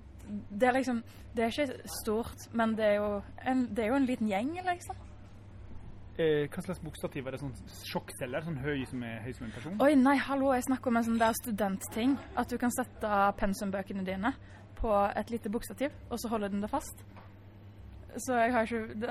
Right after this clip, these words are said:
Speaker 1: nei, det er ikke noe sjokkselger her, <laughs> altså.
Speaker 2: Ok, ja.
Speaker 1: Men, eh,
Speaker 2: Hvor
Speaker 1: kanskje
Speaker 2: lenge,
Speaker 1: en gang.
Speaker 2: hvor lenge har du laget stripa di?
Speaker 1: Jeg har laget stripa mi i, nå er det vel seks år, ganske nøyaktig.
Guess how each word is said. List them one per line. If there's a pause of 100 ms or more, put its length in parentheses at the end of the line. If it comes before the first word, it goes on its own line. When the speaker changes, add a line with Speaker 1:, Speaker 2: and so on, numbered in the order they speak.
(120)
Speaker 1:
nei,
det
er
ikke
noe
sjokkselger
her,
<laughs>
altså.
Speaker 2:
Ok,
ja. (680)
Speaker 1:
Men,
eh,
Speaker 2:
Hvor
Speaker 1:
kanskje
Speaker 2:
lenge,
Speaker 1:
en
gang.
Speaker 2:
hvor
lenge
har
du
laget
stripa
di? (400)
Speaker 1:
Jeg
har
laget
stripa
mi (260)
i, (280)
nå
er
det
vel
seks (240)
år,
ganske
nøyaktig.